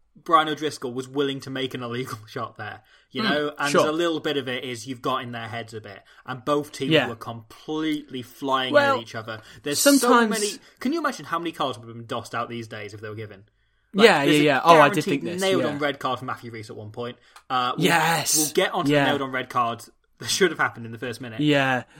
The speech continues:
Speaker 2: There's one that, uh, where Brian Habana flies into Tommy Bowe.
Speaker 1: Yeah,
Speaker 2: And
Speaker 1: yeah,
Speaker 2: it was a
Speaker 1: that's
Speaker 2: perfect textbook
Speaker 1: It's
Speaker 2: shot o-, at this point. Whereas now that would be looked at and would maybe be a yellow card, you
Speaker 1: It's
Speaker 2: know?
Speaker 1: very similar to the one Ricky Korobedi was sent off for against France.
Speaker 2: Yeah,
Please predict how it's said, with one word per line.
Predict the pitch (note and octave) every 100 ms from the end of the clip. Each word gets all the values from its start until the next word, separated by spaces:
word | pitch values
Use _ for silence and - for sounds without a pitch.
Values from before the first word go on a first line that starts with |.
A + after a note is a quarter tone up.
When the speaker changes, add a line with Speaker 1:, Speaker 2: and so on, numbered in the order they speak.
| -
Speaker 2:
There's | E3+
one | D3+ F3+
that, | E3+ E3+ E3
uh, | D3+ C#3+
where | D3+ D3
Brian | D3 E3+ D3+
Habana | D3 D3
flies | - - D3 C#3 B2+
into | B2
Tommy | - C3+ B2+
Bowe. | C3 A2+ G#2 - -
Speaker 1:
Yeah, | D#3+ C#3+
Speaker 2:
And | D3
Speaker 1:
yeah, | D#3
Speaker 2:
it | D3
was | C#3
a |
Speaker 1:
that's | D3+ -
Speaker 2:
perfect | F3 E3+ - - _ - -
textbook | - F3+ - G3+ C#3+
Speaker 1:
It's | -
Speaker 2:
shot | - - E3 C#3 - - _ -
o-, | C3 C#3
at | D3 C3+
this | C3
point. | - A#2+ A2+ - -
Whereas | D#3+ D#3+
now | D#3+ E3 D3
that | D3
would | D#3 C#3
be | D3+
looked | C#3 D3+ -
at | B2+ A2+ _
and | D3 C3 B2 C3
would | C#3 D3+ C#3
maybe | C#3 C3
be | C3 B2+
a |
yellow | B2 A#2+
card, | A2+ C3 G#2 - -
you | A2
Speaker 1:
It's | A2
Speaker 2:
know? | C3+
Speaker 1:
very | F3 F3+ F3+
similar | F3+ E3 D3
to | C#3
the |
one | C3+ B2+
Ricky | B2+ -
Korobedi | B2 A#2+ A#2+ A2+
was | G#2+
sent | A#2 A2
off | A2 G2+
for | - G#2+ G2+ -
against | A#2 G#2+ -
France. | G#2 F#2+ -
Speaker 2:
Yeah, | B2+ B2 A2+